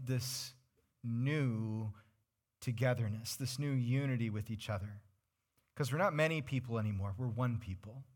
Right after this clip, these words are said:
in Jesus Christ. And all of our divisions, they start to simply fall away. Uh, back in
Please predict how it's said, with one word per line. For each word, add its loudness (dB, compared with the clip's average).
in -2
Jesus -6
Christ. -10
And -2
all 6
of 2
our 6
divisions, -2
they -2
start 2
to -6
simply -4
fall 0
away. -6
Uh, 6
back 6
in 2